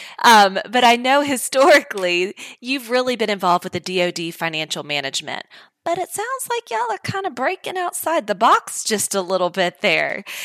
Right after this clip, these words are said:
So could you tell us just a little bit more about the cleared positions that you're currently hiring for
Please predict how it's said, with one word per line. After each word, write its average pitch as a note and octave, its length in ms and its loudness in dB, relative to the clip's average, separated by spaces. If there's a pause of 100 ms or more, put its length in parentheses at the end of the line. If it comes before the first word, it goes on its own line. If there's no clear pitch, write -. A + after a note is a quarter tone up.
(140)
So C4+ 200 0
could C4+ 160 -4
you C#4 100 -4
tell D#4+ 280 -2
us D#4 200 0
just C#4 280 -6
a A#3 80 -2
little B3 320 -4
bit B3 180 0
more G#3+ 300 0
about F3 340 -2
the F3 80 -10
cleared A3+ 400 -4
positions F#3 600 -4
that F#3 200 -6
you're F3+ 60 -8
currently G#3+ 400 -6
hiring F#3+ 520 -4
for B3+ 440 -6